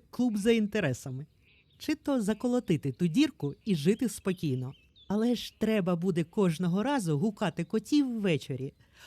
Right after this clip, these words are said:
а вони вже звикли до вільного входу і виходу. В Одесі нещодавно були і злива, і землетрус, а в нас нічого. Не те, щоб дуже хотілося землетруса.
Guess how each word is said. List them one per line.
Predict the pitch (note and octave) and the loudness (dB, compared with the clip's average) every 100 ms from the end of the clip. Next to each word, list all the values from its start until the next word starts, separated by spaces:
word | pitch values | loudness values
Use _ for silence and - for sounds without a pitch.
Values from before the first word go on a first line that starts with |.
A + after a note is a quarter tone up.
| - | 0
а | F3 | 4
вони | D3+ D3+ A#3 | 6 4 4
вже | B3+ D#4+ | 2 0
звикли | G#3+ C#3+ B2+ D3+ C3+ | 0 -2 -2 -2 -4
до | B2+ F3 | 0 2
вільного | F#3+ D#3 D3+ C3+ E3+ | 4 2 0 -2 -4
входу | - - E4 E3 - | -4 -4 -2 -2 -4
і | B3+ | -4
виходу. | A3+ C3+ - A#2+ B2+ - _ _ _ _ _ _ _ _ _ _ _ _ _ _ _ _ _ _ _ _ | -2 -2 -4 -8 -8 -12 _ _ _ _ _ _ _ _ _ _ _ _ _ _ _ _ _ _ _ _
В | A#2+ | -8
Одесі | C3 E3 B3+ - B2+ D3 | -4 -2 -2 -4 -6 -6
нещодавно | C#3+ D#3 - F#3 F3 D3+ C3 C#3 | -4 -4 -2 -2 -2 -2 -2 -2
були | C#3 D3+ C3+ - | -2 -2 -4 -4
і | C3+ | -4
злива, | D3+ C#4 G3+ C3 - | -2 0 -2 -4 -4
і | G3 | -4
землетрус, | F#3 G#3+ G3 G3+ F3 A#2 - _ _ _ _ _ | 0 -2 -2 -4 -6 -6 -10 _ _ _ _ _
а | E3 | -4
в | D#3 | -2
нас | B3+ C4 - | -2 -4 -8
нічого. | D#3+ G#3 - B2+ A#2 A#2+ C3+ _ _ _ _ _ _ - - _ _ | -8 -8 -8 -8 -6 -8 -12 _ _ _ _ _ _ -20 -20 _ _
Не | C#3 E3+ - | -4 -2 -2
те, | D3 | -4
щоб | A2+ - C3 B2+ | -4 -8 -10 -4
дуже | C#4+ E3 | -4 -4
хотілося | - D3+ - G#3 - E3+ | -6 -6 -4 -4 -2 -2
землетруса. | C#3+ E3+ F3+ D3 A#2+ - | 0 0 0 -4 -8 -8